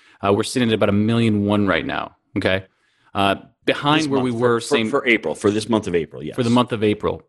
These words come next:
Speaker 1: correct.
Speaker 2: Mm-hmm.
Speaker 1: Um, you know, and it all doesn't come in, you know, by the fifteenth, so it's still, but we're still behind for the same time last month, but we're still in the, in the green.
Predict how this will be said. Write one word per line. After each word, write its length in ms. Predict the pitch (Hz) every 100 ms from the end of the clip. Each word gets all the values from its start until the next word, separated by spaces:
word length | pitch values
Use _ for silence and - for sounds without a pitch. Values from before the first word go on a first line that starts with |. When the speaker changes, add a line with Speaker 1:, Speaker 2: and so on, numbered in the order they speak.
| -
Speaker 1:
correct. 580 | - 101 104 - - - -
Speaker 2:
Mm-hmm. 60 | 110
Speaker 1:
Um, 440 | 104 104 98 101 -
you 160 | 139
know, 80 | 123
and 140 | 117
it 80 | 175
all 120 | 220
doesn't 220 | 208 185 131
come 220 | 139 117
in, 180 | 113 107
you 180 | 101
know, 80 | 104 90
by 160 | 104
the 60 | 98
fifteenth, 420 | - - 98 98
so 80 | 107
it's 100 | 101
still, 300 | - 113 - -
but 200 | 117 123
we're 120 | 139
still 240 | - 175
behind 640 | 139 113 127 120 113 104 98 _ _ _
for 200 | 123 113
the 120 | 104
same 320 | - 110 107
time 280 | 117 104 104
last 320 | 101 98 -
month, 380 | 101 110 196 - _
but 140 | - 113
we're 100 | 120
still 340 | - - 143
in 140 | 135 117
the, 100 | -
in 120 | 113
the 60 | 98
green. 580 | 107 117 113 73 -